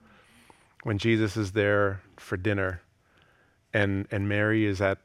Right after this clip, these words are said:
at Jesus' feet, and Martha is, is scurrying around trying to get things there.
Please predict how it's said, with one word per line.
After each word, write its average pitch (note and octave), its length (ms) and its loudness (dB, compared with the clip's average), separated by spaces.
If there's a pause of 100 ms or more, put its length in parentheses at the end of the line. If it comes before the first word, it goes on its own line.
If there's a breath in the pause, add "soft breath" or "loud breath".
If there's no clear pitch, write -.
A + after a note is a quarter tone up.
(240)
at G2 200 -4
Jesus' G2+ 400 -6
feet, G#2+ 320 -4
and F#2+ 100 -6
Martha F#2+ 380 -2
is, F#2+ 440 -6
is F#2+ 120 -10
scurrying G2+ 380 -4
around F#2+ 320 -4
trying G2 160 -4
to F#2+ 60 -6
get G2+ 200 -6
things F#2+ 240 -6
there. F#2 200 -8